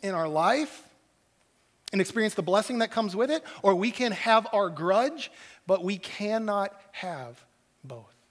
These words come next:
Now, this maybe raises the question, well, does that mean we can lose our salvation? Listen, I'm not gonna say that. There's enough passages in the Bible to teach we can't lose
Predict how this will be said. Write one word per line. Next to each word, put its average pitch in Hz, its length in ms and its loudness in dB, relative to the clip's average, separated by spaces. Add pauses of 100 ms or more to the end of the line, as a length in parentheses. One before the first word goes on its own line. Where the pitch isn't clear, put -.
(1300)
Now, 170 140 4
this 202 180 2
maybe 226 240 2
raises 208 380 2
the 185 80 -2
question, 226 420 2
well, 185 120 -2
does 170 140 -6
that 202 120 2
mean 202 100 -2
we 190 80 -2
can 160 160 -8
lose 170 160 -6
our 143 80 -8
salvation? 247 800 -4 (200)
Listen, 208 200 -4
I'm 175 120 -2
not 254 120 2
gonna 220 140 -4
say 220 220 -2
that. 139 200 -2
There's 156 160 -6
enough 202 280 -2 (120)
passages 190 680 -4
in 190 160 -6
the 190 80 -4
Bible 180 320 0
to 165 100 -12
teach 185 340 -12
we 160 60 -14
can't 180 320 -10
lose 185 360 -6